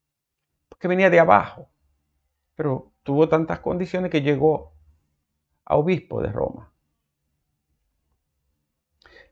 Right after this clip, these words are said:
La religión iba de la mano con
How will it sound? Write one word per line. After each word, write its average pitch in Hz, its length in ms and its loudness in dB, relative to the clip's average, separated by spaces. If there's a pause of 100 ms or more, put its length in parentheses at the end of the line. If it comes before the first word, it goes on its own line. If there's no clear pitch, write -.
(320)
La 156 160 0
religión 151 880 0
iba 180 300 2
de 165 80 4
la 139 120 0
mano 135 480 -2
con 131 480 -6